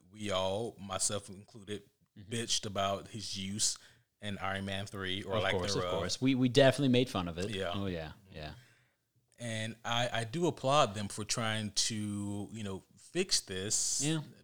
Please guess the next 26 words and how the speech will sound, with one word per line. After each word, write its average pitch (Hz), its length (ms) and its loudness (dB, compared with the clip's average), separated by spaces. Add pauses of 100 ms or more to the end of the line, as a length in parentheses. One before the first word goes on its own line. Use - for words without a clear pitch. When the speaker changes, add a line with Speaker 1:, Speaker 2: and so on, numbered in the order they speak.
Speaker 1:
But 123 260 -4
it's 135 160 -8
like, 127 280 0 (1600)
I, 117 180 -2 (540)
we 117 240 -18
would 117 160 -18
really 156 160 -2
like 123 200 4
to 98 60 -2
see - 260 0
this 98 280 -2
with 95 220 -10
Iron 117 400 -2
Man, 82 380 -6 (560)
you 98 160 -14
know, 85 180 -6 (200)
<laughs> - 220 -4
more 143 80 -2
so 120 320 -2
than 101 280 -6 (260)
Shang-Chi. 151 560 -2
But, 117 240 -2 (540)
I 160 60 0
mean, 165 180 2
hey, 170 280 4 (520)
uh, 123 480 2